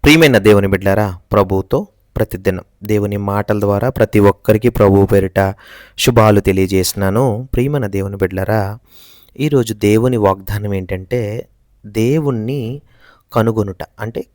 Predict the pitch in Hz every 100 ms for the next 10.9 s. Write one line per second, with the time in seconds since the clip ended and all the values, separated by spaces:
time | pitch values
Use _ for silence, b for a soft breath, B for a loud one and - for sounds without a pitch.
0 | _ _ 110 113 120 123 117 123 123 110
1 | - 113 117 - 117 104 - 101 - -
2 | - - - B B B B B B B
3 | 131 - 143 110 135 - 139 117 123 -
4 | 175 165 - 127 - 175 170 143 127 135
5 | 123 113 123 117 123 131 123 113 104 107
6 | 120 160 - 170 147 143 123 117 - 120
7 | 113 107 117 107 - - _ B B B
8 | B B B _ 117 117 110 98 143 156
9 | 110 107 139 143 147 135 131 127 104 101
10 | 101 104 139 135 95 92 92 95 101